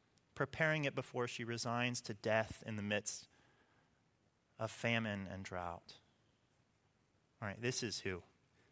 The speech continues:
This is who Elijah is to depend on for his life in the midst of pronouncing judgment. All right, now, uh,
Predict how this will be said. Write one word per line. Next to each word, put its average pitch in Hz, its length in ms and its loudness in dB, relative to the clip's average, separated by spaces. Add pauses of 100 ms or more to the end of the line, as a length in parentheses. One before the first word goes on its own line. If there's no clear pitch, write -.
(180)
This 139 200 0
is 139 140 -2
who 123 120 4
Elijah 107 480 4
is 107 140 -2
to - 100 -8
depend 107 400 -2
on 95 260 -6 (2000)
for 113 160 0
his 131 200 0
life 107 440 4 (440)
in 117 80 0
the 127 60 4
midst - 500 4 (720)
of 120 100 -4
pronouncing 113 440 2
judgment. 104 460 -2 (3000)
All 139 80 2
right, 113 140 0 (340)
now, 160 220 8 (640)
uh, 196 280 12